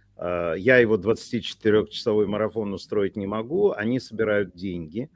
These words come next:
и собрали уже порядка двух, двух миллионов рублей. Э, там все мои люди, которых я люблю, которых ценю и так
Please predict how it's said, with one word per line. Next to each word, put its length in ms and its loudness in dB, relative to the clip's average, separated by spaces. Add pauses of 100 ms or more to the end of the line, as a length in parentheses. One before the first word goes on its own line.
(340)
и 60 -6
собрали 440 0
уже 220 0
порядка 460 -2
двух, 400 -2
двух 300 -6
миллионов 480 -4
рублей. 580 -6 (520)
Э, 200 -4
там 220 0
все 360 2
мои 240 4
люди, 300 0
которых 480 0
я 220 2
люблю, 560 0
которых 460 -4
ценю 480 -2
и 40 2
так 200 -14